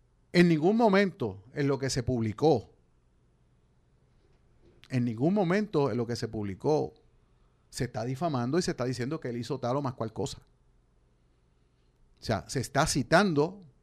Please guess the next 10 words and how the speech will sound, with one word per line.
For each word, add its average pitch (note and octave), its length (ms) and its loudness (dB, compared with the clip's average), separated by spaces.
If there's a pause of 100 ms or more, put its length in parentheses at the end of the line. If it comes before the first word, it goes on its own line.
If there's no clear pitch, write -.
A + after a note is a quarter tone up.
(520)
directamente D3 880 -2
el A#2+ 80 -4
informe C3 380 0
de C#3+ 100 2
la C#3+ 120 2
policía D#3+ 520 -2
que C3+ 140 -2
le B2 100 -2
imputa D#3 520 2
unas, C3 480 -4